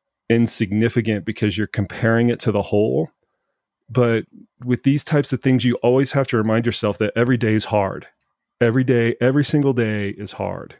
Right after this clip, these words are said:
It doesn't, like, there are no easy days. The train might be easier or less hard is the word that we always used out there. Um, but every single day is hard. And just because you've accomplished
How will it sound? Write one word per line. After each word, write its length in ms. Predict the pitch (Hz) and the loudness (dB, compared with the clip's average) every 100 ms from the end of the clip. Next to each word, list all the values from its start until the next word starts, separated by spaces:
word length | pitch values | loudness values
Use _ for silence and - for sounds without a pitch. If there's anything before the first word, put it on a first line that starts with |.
| _ | _
It 60 | - | -2
doesn't, 360 | 123 131 123 113 | 0 2 0 -2
like, 180 | 117 | -2
there 140 | 110 123 | 2 4
are 140 | 147 | 4
no 220 | 156 139 | 4 4
easy 240 | 131 135 123 | 4 2 0
days. 320 | 107 95 90 | -2 -6 -10
The 80 | 95 | -10
train 400 | - 123 127 131 | -2 2 4 4
might 180 | 123 107 | 2 0
be 140 | 113 | -4
easier 800 | 143 131 117 110 113 175 135 107 | -2 -2 0 0 2 2 4 2
or 180 | 123 107 | 0 -2
less 220 | 107 123 | 0 0
hard 300 | - 104 98 | 0 0 0
is 120 | 101 | -2
the 80 | 90 | -2
word 220 | 95 98 | -2 0
that 100 | 90 | -2
we 120 | 95 95 | -4 -4
always 220 | 92 92 | -4 -4
used 220 | 95 92 | -4 -6
out 140 | 95 | -10
there. 260 | - 90 - _ - - - - - - - _ _ - | -8 -10 -10 _ -20 -20 -20 -20 -20 -20 -20 _ _ 0
Um, 420 | 127 120 107 101 - _ _ _ _ _ _ _ | 2 2 0 -4 -10 _ _ _ _ _ _ _
but 160 | - 139 | -2 2
every 220 | 135 143 | 2 2
single 260 | 139 156 143 | 2 2 4
day 160 | 131 | 2
is 120 | 117 - | 2 0
hard. 240 | 131 135 | 2 2
And 100 | 110 | 2
just 160 | 120 - | 0 -2
because 380 | 120 135 123 | -2 0 0
you've 140 | 110 107 | 0 -4
accomplished 800 | 107 127 123 123 113 104 - | -2 0 2 2 0 0 -6